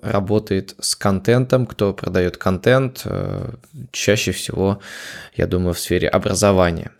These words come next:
Если же вы этим не занимаетесь, то для общего развития это может быть полезно, но именно применить на практике эти знания смогут те, кто продаёт контент и чей контент, э, потом попадает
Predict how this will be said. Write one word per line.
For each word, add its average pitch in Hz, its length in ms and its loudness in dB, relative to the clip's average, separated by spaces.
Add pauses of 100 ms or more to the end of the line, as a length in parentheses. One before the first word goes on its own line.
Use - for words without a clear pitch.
Если 107 320 -2
же 110 120 -6
вы 90 100 -2
этим 117 180 -6
не 123 60 -2
занимаетесь, 170 580 0
то 151 180 -2
для 113 220 4
общего 107 340 2
развития 98 380 0
это 92 140 -6
может 95 220 -2
быть 98 140 -6
полезно, 170 480 2 (540)
но 117 220 6
именно 98 800 0 (300)
применить 110 460 0
на 110 100 0
практике 185 460 -2
эти 139 140 -4
знания 123 480 0
смогут - 500 -10
те, 143 360 4
кто 110 520 0 (1200)
продаёт 110 460 4
контент 127 520 2
и 107 200 -2
чей 107 240 0
контент, 110 760 0
э, 95 420 0 (1080)
потом 98 600 0 (320)
попадает 95 720 2